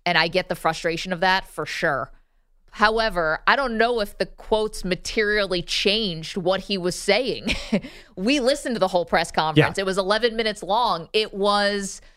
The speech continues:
Speaker 1: ex-, it kind of was boiled down to that one quote of feeling robotic and feeling like the coaches were making him robotic.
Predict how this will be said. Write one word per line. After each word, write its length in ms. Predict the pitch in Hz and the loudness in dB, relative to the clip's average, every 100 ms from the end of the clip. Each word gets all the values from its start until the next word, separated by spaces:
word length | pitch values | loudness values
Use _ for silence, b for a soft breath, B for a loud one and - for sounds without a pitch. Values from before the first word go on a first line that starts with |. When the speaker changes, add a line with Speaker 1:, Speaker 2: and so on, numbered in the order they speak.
| b b b _ _ _ - | b b b _ _ _ -4
Speaker 1:
ex-, 300 | 208 196 - | -2 -2 0
it 100 | 226 | -2
kind 280 | 226 247 262 | 2 2 2
of 80 | 220 | 2
was 220 | 247 339 | 0 0
boiled 360 | 208 202 190 165 | 0 2 2 2
down 240 | 175 175 | 2 2
to 100 | 190 | 2
that 220 | 175 165 | 2 2
one 200 | 170 170 | 2 2
quote 420 | - 190 165 151 - | 2 2 0 0 -2
of 120 | 180 170 | -4 -2
feeling 400 | 202 180 165 156 | -2 0 -2 0
robotic 560 | 160 160 143 143 139 | 2 2 0 0 -2
and 140 | 170 175 | -4 0
feeling 280 | 190 175 170 | -2 0 -2
like 180 | 165 | -2
the 60 | 170 | -2
coaches 420 | 196 160 156 147 | -2 -2 -4 -8
were 80 | 151 | -4
making 300 | 147 147 135 | -4 -4 -4
him 180 | 151 147 | -4 -2
robotic. 560 | 147 147 135 123 - | -2 -2 -4 -8 -14